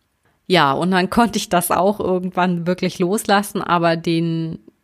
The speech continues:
die entscheidende Unterstützung habe ich zum damaligen Zeitpunkt wirklich, ähm, von einer sehr, sehr guten Freundin erhalten und da bin ich wirklich sehr dankbar.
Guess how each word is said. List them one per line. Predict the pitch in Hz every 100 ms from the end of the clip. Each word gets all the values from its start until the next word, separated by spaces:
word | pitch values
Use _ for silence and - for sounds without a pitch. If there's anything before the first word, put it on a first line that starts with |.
| _ _
die | 165 185 180
entscheidende | 170 175 196 185 269 240
Unterstützung | 170 202 196 214 214 220 190
habe | 175 170
ich | 170
zum | - 165
damaligen | 160 196 247 202 180 - 170
Zeitpunkt | - 196 247 - - 175 160 160
wirklich, | 180 202 202 185 185 - -
ähm, | 175 156 160 -
von | - - 185
einer | - 180 175 170 165
sehr, | 185 202 214 208
sehr | 196 202
guten | 185 185 190
Freundin | 175 - 185 202
erhalten | 165 156 156 151 180
und | 170 165
da |
bin | 165 180
ich | 180 165
wirklich | 165 170
sehr | 165 175 170
dankbar. | 170 175 202 151 147